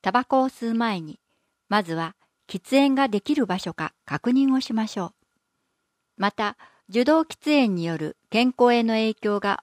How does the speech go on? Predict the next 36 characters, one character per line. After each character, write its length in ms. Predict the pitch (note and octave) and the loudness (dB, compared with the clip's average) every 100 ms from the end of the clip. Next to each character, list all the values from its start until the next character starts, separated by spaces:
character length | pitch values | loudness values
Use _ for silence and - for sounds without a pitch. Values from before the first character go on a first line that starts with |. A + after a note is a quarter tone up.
| _ | _
大 160 | G#3+ A3+ | 0 0
き 240 | - A3+ | -4 -6
い 40 | |
子 180 | - F#3 | -4 -6
ど 120 | F3 | -4
も 120 | F3 F3 | -4 -4
や 240 | E3+ - _ | -6 -8 _
患 220 | - G3 | -6 -4
者 140 | G#3 G#3 | -2 -2
な 160 | G3+ | -4
ど、 120 | D#3 - _ _ _ _ _ _ _ _ _ | -6 -14 _ _ _ _ _ _ _ _ _
配 220 | C#4+ D#4+ | 2 4
慮 120 | A#3+ | 2
が 120 | G3+ | 0
必 260 | A3 _ B3+ | -6 _ 0
要 160 | C4+ | 2
な 100 | C4 | 2
人 220 | C#4+ - A#3 | 0 0 0
が 180 | F#3 - | -2 -4
集 120 | G#3 | -4
ま 100 | G#3 | -4
る 100 | F#3 | -4
場 140 | E3+ | -6
所 140 | - E3 | -6 -8
や、 200 | E3+ - _ _ _ - | -8 -12 _ _ _ -14
近 240 | - C4+ | 0 0
く 120 | C#4 | 2
に 160 | B3 - | 0 0
い 60 | F#3+ | -2
る 100 | G3+ | -2
場 100 | G#3 | -2
所 140 | A#3 | -2
な 140 | A#3 | -2
ど 140 | A3+ F3+ | -2 -6
で 120 | D3+ | -6
は 160 | D#3 | -8